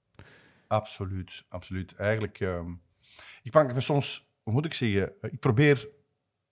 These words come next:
ehm, zo diep mogelijk in, eh, dat klinkt misschien wel raar, hè, maar soms e-, zo diep mogelijk in mijn geheugen te graven naar mijn allereerste herinnering. En ik denk zelfs, hè, de, eh, te herinneren dat ik, eh, eh,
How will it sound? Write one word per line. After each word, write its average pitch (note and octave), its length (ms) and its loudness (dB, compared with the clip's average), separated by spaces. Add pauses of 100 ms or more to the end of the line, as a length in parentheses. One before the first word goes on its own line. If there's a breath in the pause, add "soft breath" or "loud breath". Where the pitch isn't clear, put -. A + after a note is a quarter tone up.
(140)
ehm, G#2+ 340 0 (680)
zo B2+ 300 0
diep G3+ 380 -4
mogelijk E3 300 0
in, G#2+ 380 -2
eh, - 140 -14
dat F2+ 240 -4
klinkt B2 160 -4
misschien A#2 220 -6
wel F2 160 -4
raar, F#2+ 360 0
hè, A#2+ 140 -2
maar G2+ 220 -4 (120)
soms A2+ 300 -4
e-, C3+ 240 -2
zo A2 140 -2
diep F3 200 -2
mogelijk D#3 240 -4
in B2+ 60 0
mijn G#2+ 140 4
geheugen C#3 460 2
te E2+ 200 -4
graven B2+ 480 2 (400 loud breath)
naar G#2+ 160 4
mijn G#2+ 200 2
allereerste D3 800 2
herinnering. F#2+ 600 0 (880 soft breath)
En A2+ 80 2
ik G2+ 160 2
denk A3 180 6
zelfs, - 520 2
hè, D3+ 200 -2
de, A#2 160 -6
eh, G#2+ 160 6
te G2+ 200 2
herinneren C#3 600 2
dat A2 180 0
ik, G#2 180 -6
eh, F2 260 0
eh, D#2+ 60 -10